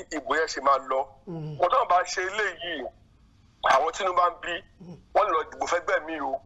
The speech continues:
Speaker 2: Hmm.
Speaker 1: Wọ́n má dìbò fẹ́gbẹ́ A P C.
Speaker 2: Hmm.
Speaker 1: Ìyẹn dẹ̀ máa léwu díẹ̀ o.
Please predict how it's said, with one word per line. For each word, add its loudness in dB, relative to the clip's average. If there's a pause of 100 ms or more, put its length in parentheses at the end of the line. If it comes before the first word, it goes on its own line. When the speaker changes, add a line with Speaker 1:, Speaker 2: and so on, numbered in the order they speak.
(180)
Speaker 2:
Hmm. 2
Speaker 1:
Wọ́n 4
má 4
dìbò -6
fẹ́gbẹ́ -2 (220)
A -2
P -8
C. -4
Speaker 2:
Hmm. -4 (160)
Speaker 1:
Ìyẹn 2
dẹ̀ 0
máa 4
léwu -6
díẹ̀ 0
o. -2